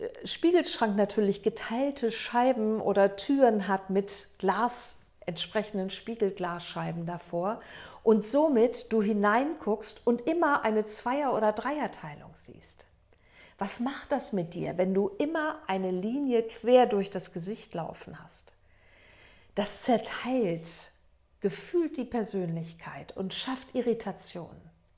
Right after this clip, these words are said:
Achte darauf, dass du einen Schrank hast, wo du wirklich, wenn dann nur eine klare Glas- und Spiegelfläche hast. Oder du hast einen Schrank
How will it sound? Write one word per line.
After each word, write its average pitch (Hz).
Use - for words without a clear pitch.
Achte 277
darauf, 190
dass -
du 202
einen 180
Schrank 220
hast, -
wo 185
du 175
wirklich, 277
wenn 220
dann 208
nur 190
eine 254
klare 180
Glas- 180
und 202
Spiegelfläche 170
hast. -
Oder 294
du 196
hast 220
einen 185
Schrank 233